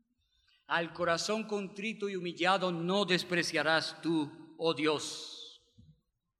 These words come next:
Qué mayor beneficio que poder entender que esto es lo que es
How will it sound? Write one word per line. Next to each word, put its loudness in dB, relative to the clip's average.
Qué -2
mayor 6
beneficio 2
que -2
poder 2
entender 0
que 2
esto -6
es -8
lo -4
que 0
es -4